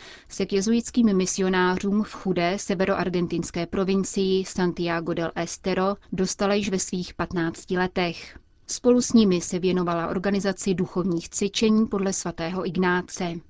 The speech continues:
Podle podkladů k beatifikačnímu procesu kolem sebe brzy shromáždila skupinu dívek, které bydlely společně. Věnovali se modlitbě a dobročinnosti.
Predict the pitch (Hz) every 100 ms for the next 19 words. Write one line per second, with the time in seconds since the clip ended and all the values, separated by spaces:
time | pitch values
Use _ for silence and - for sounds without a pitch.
0 | - - - - 196 180 180 185 180 -
1 | 190 185 196 185 190 180 180 175 175 170
2 | - 175 175 - 180 - 196 - 208 214
3 | - - 233 233 220 226 190 190 185 220
4 | - 208 190 190 190 190 185 - 185 185
5 | 180 175 175 185 208 226 - - 196 185
6 | 175 170 160 - 196 185 185 - 180 175
7 | 165 - - - 202 208 190 175 175 -
8 | 180 190 220 190 202 196 - 180 180 196
9 | 208 185 180 175 - 180 170